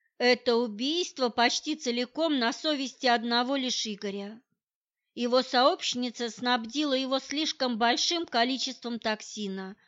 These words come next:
который он и планировал использовать дальше, по собственному усмотрению. А токсин тетя Вера где раздобыла?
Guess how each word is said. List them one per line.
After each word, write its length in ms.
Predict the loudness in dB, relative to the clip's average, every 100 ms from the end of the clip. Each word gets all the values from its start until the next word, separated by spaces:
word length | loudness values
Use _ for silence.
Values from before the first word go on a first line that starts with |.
| _
который 420 | -4 0 4 4 4
он 140 | 2
и 20 |
планировал 760 | 2 2 2 2 2 2 2 0
использовать 640 | -2 -2 0 0 -2 -4
дальше, 640 | -2 -2 0 -2 -2 -4 -10 _ _ _
по 140 | -2 0
собственному 800 | 0 -2 -4 -4 -2 0 -2 -2
усмотрению. 1040 | -4 -2 -2 0 -4 -4 -6 -8 -10 -16 _ _ _ _ _ _ _ _ _ -2
А 120 | 0
токсин 580 | 4 2 0 -4 -2 0
тетя 400 | -2 -4 -4 -4
Вера 480 | 0 0 2 -2 -6 -12
где 240 | -2 2 2
раздобыла? 880 | 2 2 2 4 2 0 -4 -14